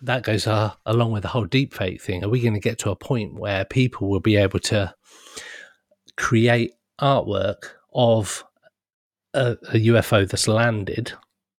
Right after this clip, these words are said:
and it's been generated by A I? And because there's no Photoshop bits in the background, because there's no, like, pixelation where per-, somebody's Photoshopped something in,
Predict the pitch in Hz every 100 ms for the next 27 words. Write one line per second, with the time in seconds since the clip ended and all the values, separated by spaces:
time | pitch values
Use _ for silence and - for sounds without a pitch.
0 | _ _ _ _ _ _ _ _ _ _
1 | _ _ _ _ _ _ - 117 110 107
2 | - - _ _ _ _ _ _ _ _
3 | _ _ _ _ _ _ _ _ - -
4 | - 120 110 120 113 110 101 101 117 107
5 | 120 123 131 104 104 101 123 - 156 -
6 | 120 104 120 104 95 - 104 85 - 90
7 | 107 101 - 95 90 95 - 92 90 -
8 | 127 - 110 104 - 101 98 98 - -
9 | - - - - - - _ _ _ _
10 | _ - 107 - - - - 104 110 98
11 | - 98 98 87 - 92 110 98 95 -
12 | 107 90 - - - 98 90 98 95 107
13 | 95 85